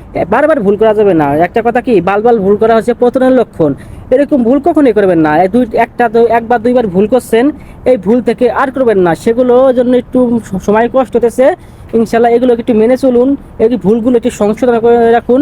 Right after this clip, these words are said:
আপনাদের লক্ষ্য একদিন অটল হবেই হবে, কারণ লক্ষ্য পূরণের জন্য আপনার ভুলগুলো শুধরে নিতে হবে।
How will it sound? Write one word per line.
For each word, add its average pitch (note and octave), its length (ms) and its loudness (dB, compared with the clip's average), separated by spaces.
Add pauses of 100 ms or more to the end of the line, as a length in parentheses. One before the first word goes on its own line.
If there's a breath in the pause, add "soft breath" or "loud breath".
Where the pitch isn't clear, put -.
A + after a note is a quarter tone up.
(360 loud breath)
আপনাদের A#3 320 0
লক্ষ্য B3 300 0
একদিন A3+ 180 0
অটল A#3 240 0
হবেই F#3+ 320 2
হবে, D3 260 0 (360 loud breath)
কারণ G#3 220 0
লক্ষ্য C#4+ 260 0
পূরণের C#4 320 2
জন্য C4+ 160 0
আপনার B3 180 -2
ভুলগুলো G#3+ 320 0
শুধরে A3+ 300 0
নিতে F#3 180 0
হবে। D3+ 240 0